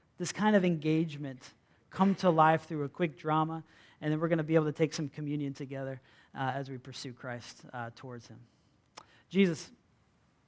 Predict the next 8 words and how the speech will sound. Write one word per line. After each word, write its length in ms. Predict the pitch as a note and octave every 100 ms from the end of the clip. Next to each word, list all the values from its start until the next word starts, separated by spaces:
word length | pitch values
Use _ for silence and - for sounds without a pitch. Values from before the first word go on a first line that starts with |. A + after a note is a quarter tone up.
| _ _ _ _ _ _ _ _ _ _ _ _ _ _
we 140 | F3 G3
wanna 220 | G#3 F#3+
be 120 | G3+
supportive 540 | - E3 - F#3+ F#3
people 240 | - F#3 D#3
for 220 | - D3+
each 140 | C#3
other. 220 | C#3+ B2